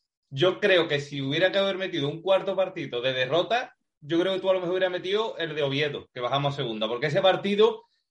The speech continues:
por lo desgraciado que fue, mm, en el fondo tú hablas de partidos importantes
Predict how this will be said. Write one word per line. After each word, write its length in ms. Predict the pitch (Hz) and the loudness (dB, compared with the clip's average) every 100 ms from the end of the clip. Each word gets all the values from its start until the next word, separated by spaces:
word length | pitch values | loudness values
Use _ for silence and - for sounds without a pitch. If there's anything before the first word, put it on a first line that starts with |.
| _ _ _ _ - | _ _ _ _ 2
por 220 | 175 170 | 4 6
lo 420 | 165 160 165 - 147 | 6 2 0 -4 -2
desgraciado 800 | 165 156 156 139 - 175 208 214 | 0 2 2 0 -2 0 0 -2
que 100 | 196 | -4
fue, 440 | 190 220 285 - _ _ _ | -2 -2 -2 -8 _ _ _
mm, 320 | 175 175 170 165 | -4 -2 -2 -2
en 100 | 151 | -2
el 100 | 139 | -2
fondo 260 | 170 202 | -2 -2
tú 80 | 208 | -2
hablas 160 | 208 220 | -2 -2
de 60 | |
partidos 520 | 190 170 175 226 233 _ _ | -2 -4 -2 -2 -4 _ _
importantes 960 | - 165 147 139 160 190 196 226 - - | -4 -4 -2 -2 0 -2 -2 -4 -4 -16